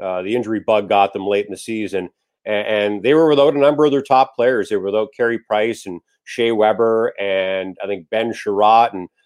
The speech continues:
know, former Hamilton Bulldog, uh, uh, along with Carey Price, Brendan Gallagher. So they got all those guys back to start the playoffs. So I think that was a real shot in the arm for them.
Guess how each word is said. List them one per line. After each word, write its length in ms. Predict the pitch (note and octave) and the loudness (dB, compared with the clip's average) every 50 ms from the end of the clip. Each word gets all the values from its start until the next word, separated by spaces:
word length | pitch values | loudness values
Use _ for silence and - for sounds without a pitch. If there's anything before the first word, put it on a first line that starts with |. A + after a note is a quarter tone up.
| _ _ - | _ _ -6
know, 100 | G2 - | -4 0
former 260 | - A2+ A#2+ A2+ G#2+ | 2 2 2 2 2
Hamilton 360 | A2+ A#2+ A#2 A2+ G2+ - G#2+ | 2 2 2 0 -2 -2 0
Bulldog, 600 | F#2+ A#2 A#2 A2 A2+ A2 A2 G#2 G2+ F2+ F2+ F2+ | 2 2 4 4 4 4 4 2 0 -2 -4 -2
uh, 300 | G#2+ G2+ G2+ G2+ G2 F#2 - _ _ _ - | 0 2 2 2 0 -2 -4 _ _ _ -8
uh, 80 | G2+ - - | -6 -2 0
along 220 | A2 A#2 B2 B2+ | 2 2 2 2
with 140 | A#2+ A2 _ | 0 -2 _
Carey 200 | - A2 G#2 G2+ | -2 0 0 0
Price, 260 | - A#2 A2 G#2+ G#2 | 0 0 0 0 -2
Brendan 380 | - - A#2+ A2+ A2 G#2 G2+ G2 | -2 -2 -2 -2 -2 -4 -4 -2
Gallagher. 500 | F#2 G#2+ A2+ A#2+ B2 A2+ G2 G2+ G2 G2 | 0 2 4 4 2 2 0 -2 -4 -4
So 360 | - - B2 A2+ A2 G#2 - _ _ _ - | -2 0 0 2 0 0 -4 _ _ _ -4
they 80 | B2+ A#2+ | -2 0
got 160 | C3+ C#3+ - | 2 4 4
all 160 | F3 E3+ E3 | 4 4 4
those 220 | D#3+ D#3+ D3 C3 | 4 4 2 2
guys 280 | - C#3+ C3+ C3+ A#2+ - | 2 0 0 0 -2 -2
back 360 | - - A2+ A#2+ C3 - - | -2 0 0 0 0 -2 -6
to 60 | B2+ | -12
start 280 | A2 - - B2 A#2 - | -10 -6 -4 -4 -4 -4
the 80 | - - | -8 -10
playoffs. 420 | - A2+ A2+ A2+ G#2+ G2 F#2+ - | -6 -4 -2 -2 -2 -2 -4 -4
So 140 | - - A2 | -6 -6 -4
I 60 | G#2+ | -4
think 180 | A#2 C3 B2 - | -4 -6 -4 -4
that 140 | B2+ A#2+ | -4 -4
was 120 | A#2 A#2 A#2 | -4 -6 -8
a 40 | A2+ | -6
real 220 | A2+ A2+ A2 G#2 | -4 -4 -4 -6
shot 320 | - - - A2+ A2+ A2+ A2 | -4 -2 0 0 0 0 -2
in 40 | G#2+ | -4
the 100 | G2 F#2+ | -6 -4
arm 240 | G2+ A2 A#2 B2 - | -4 -4 -6 -8 -8
for 120 | - B2+ B2 | -6 -2 0
them. 280 | B2 B2 C#3 D3+ D3+ | 0 0 0 -2 -6